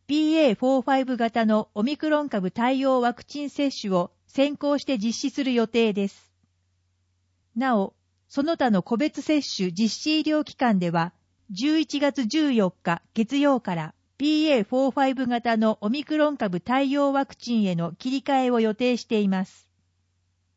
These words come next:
先行接種実施医療機関、岩崎病院、笠原町、大久保病院、石川四丁目。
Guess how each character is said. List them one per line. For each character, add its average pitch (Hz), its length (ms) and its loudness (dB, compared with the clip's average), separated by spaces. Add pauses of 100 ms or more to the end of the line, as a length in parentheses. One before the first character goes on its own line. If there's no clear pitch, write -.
(460)
先 311 300 -2
行 302 220 2
接 294 200 0
種 185 300 -4
実 214 240 -2
施 302 300 -2
医 - 20 -4
療 294 220 2
機 - 120 -18
関、 170 300 -2 (800)
岩 285 200 0
崎 302 320 0
病 247 300 2
院、 143 160 -10 (480)
笠 247 240 -8
原 254 240 -4
町、 165 340 -6 (680)
大 302 220 4
久 302 260 0
保 - 20 -2
病 262 320 2
院、 156 220 -8 (480)
石 - 180 -8
川 269 220 0
四 208 240 0
丁 196 260 -2
目。 165 220 -6